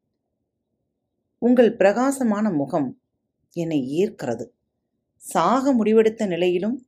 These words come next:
உங்களிடம் சற்று நேரம் பேசத் தோன்றுகிறது. அதனால் நின்றுவிட்டேன்," என்றார் மன்னர். மன்னரின் பேச்சை கேட்டதும்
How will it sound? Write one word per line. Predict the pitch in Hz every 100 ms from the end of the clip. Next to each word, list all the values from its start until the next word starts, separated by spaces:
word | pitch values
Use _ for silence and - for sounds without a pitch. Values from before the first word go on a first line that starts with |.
| _
உங்களிடம் | - 208 254 294 294
சற்று | 320 269 262 226
நேரம் | 208 202 202 196 - _
பேசத் | 226 285 - -
தோன்றுகிறது. | 147 143 139 127 120 139 - _ _ _ _ _ -
அதனால் | 143 175 233 277
நின்றுவிட்டேன்," | 226 190 185 185 170 175 208 208
என்றார் | - 135 117 131 127
மன்னர். | 123 117 123 - _ _ _ _ _ _ _
மன்னரின் | 151 151 190 220 214 -
பேச்சை | 170 175 156
கேட்டதும் | - 135 131 151 160 143